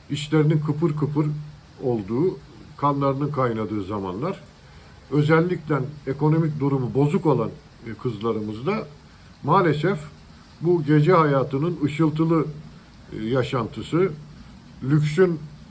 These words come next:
e, onlara verdiği haz, e, e, bir de yokluk var. Bunları görünce hemen oraya doğru başlarına neler geleceğini düşünmeden, e,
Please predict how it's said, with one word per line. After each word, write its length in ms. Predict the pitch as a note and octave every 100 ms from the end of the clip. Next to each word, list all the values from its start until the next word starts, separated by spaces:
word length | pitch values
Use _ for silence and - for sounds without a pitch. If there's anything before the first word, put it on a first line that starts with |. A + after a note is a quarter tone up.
| - - - - G#2 A2
e, 340 | A2 G#2 G#2+ A2
onlara 540 | C3+ C#3 C#3+ D3 C3+
verdiği 360 | B2 G#2 G#2+ G2
haz, 260 | C#3 G#3+ - - - - - - - - - - G1+ - F#2 G2+ F#2+ G2+ -
e, 60 | D3
e, 80 |
bir 80 | E3+
de 60 | F3+
yokluk 480 | F3 D#3 D#3+ F#3 C3
var. 200 | C#3+ - - - - - - - - - - - - - -
Bunları 320 | F#3 D#3+ D3
görünce 680 | C#3 F#3+ E3+ C#3 C#3+ A3 A3+ - C#3+
hemen 300 | F#3+ D3 C#3+
oraya 340 | D#3 D#3 C#3 B2
doğru 440 | B2+ C#3 A3+ G#3+ - -
başlarına 540 | D#3 D3+ D#3+ D3+ C#3+
neler 320 | C3+ E3 F3 D#3
geleceğini 600 | C3+ A#2+ G#2+ A2+ A2 C#3+
düşünmeden, 640 | E3 F#3 C3+ A2+ G3+ A3 - - - - - - - - - - - - - -
e, 60 | -